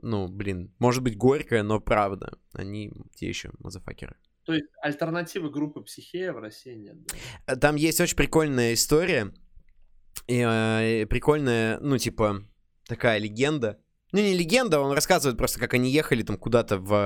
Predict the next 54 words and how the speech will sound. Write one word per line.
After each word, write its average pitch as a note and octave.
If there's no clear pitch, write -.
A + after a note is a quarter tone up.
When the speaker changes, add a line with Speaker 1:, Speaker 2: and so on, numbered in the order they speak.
Speaker 1:
э, F#2+
там, G2
то D3
ли C#3
в -
поезде, E3+
то B2
ли A#2
в B2
автобусе D3
куда-то A2+
выступать. C#3+
Как A2+
раз C3+
это, A2
вот, G#2+
знаешь, B2+
расцвет B2+
альтернативной A#2
культуры, D#3
там, G2+
две G#2
тысячи -
пе-, B2
две G#2
тысячи A2+
шестой, D#3
две A2
тысячи G#2
седьмой A#2
год. C3
Они A2
едут, A2
э, G2
там, F2
в F#2
автобусе D#3+
куда-то A2+
или -
в -
поезде, D3
и -
подходит -
чувак, C3+
говорит: G#2
«А -
че, E3
пацаны, G#2+
ну, -
кто, A#2+
че, -
кого?» -
Ну, -
общаются, -